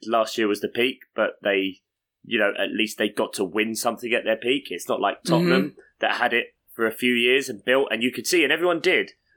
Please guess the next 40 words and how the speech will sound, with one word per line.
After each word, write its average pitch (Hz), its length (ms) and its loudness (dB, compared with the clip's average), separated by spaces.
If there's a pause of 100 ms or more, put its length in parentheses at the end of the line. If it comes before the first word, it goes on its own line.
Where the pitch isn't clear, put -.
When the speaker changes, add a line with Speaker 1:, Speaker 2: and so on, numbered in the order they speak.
(120)
Speaker 1:
And 120 140 0
all 139 200 4
of 131 60 -4
a 143 40 0
sudden, 127 340 -2
Tottenham 123 360 -4
became 143 500 -4
into 127 180 -6
the 113 80 -2
conversation 107 640 -2
of 104 100 -2
actually, 110 500 -4 (200)
it 113 160 -2
is 120 280 -2
now 107 180 2
a 101 100 -2
big 101 180 -2
six - 340 -6
or 98 80 -2
a 101 40 -4
top - 260 -4
six. 101 280 -6
It 104 100 -4
never 113 200 -2
was 110 260 0
before, - 460 -12 (440)
right? 92 220 0 (440)
And 117 140 0
they 113 80 2
built 139 320 0
towards 113 300 0
it, 113 100 -4
but - 80 -8
then 110 160 0
Tottenham 113 360 -6 (100)
didn't, 113 440 0 (140)
and 107 180 -2
they 113 100 0
tried 123 540 0 (120)
to - 300 0